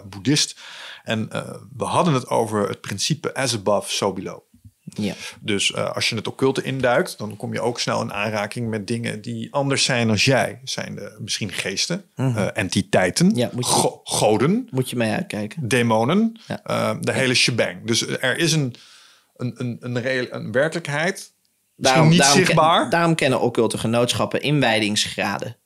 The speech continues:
Speaker 1: Ja, nee, ik begrijp het, want je moet, eh,
Speaker 2: Als je alles in één keer pakt, een beetje veel.
Speaker 1: Tuurlijk, en, en je moet jezelf leren beschermen, eh, en dat soort dingen. Ehm,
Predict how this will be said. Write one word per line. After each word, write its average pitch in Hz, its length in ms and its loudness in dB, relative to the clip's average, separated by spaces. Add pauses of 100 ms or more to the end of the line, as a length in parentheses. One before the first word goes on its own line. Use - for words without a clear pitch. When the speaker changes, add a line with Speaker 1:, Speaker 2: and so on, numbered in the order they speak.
(340)
Speaker 1:
Ja, 190 120 2
nee, 220 140 2
ik 202 60 2
begrijp 175 200 2
het, 139 80 2
want 147 120 0
je 156 60 4
moet, 170 240 2
eh, 156 100 2
Speaker 2:
Als 151 120 4
je 190 80 4
alles 175 260 6
in 151 80 4
één 151 220 4
keer 185 240 4
pakt, 117 220 2
een - 60 -8
beetje 139 240 0
veel. 131 460 4
Speaker 1:
Tuurlijk, 180 240 4
en, 151 140 0
en 160 80 2
je 151 80 8
moet 160 160 8
jezelf 143 260 6
leren 123 180 6
beschermen, 170 560 4
eh, 135 200 4
en 135 80 0
dat 143 160 0
soort 143 160 -4
dingen. 180 200 -2 (420)
Ehm, 131 300 2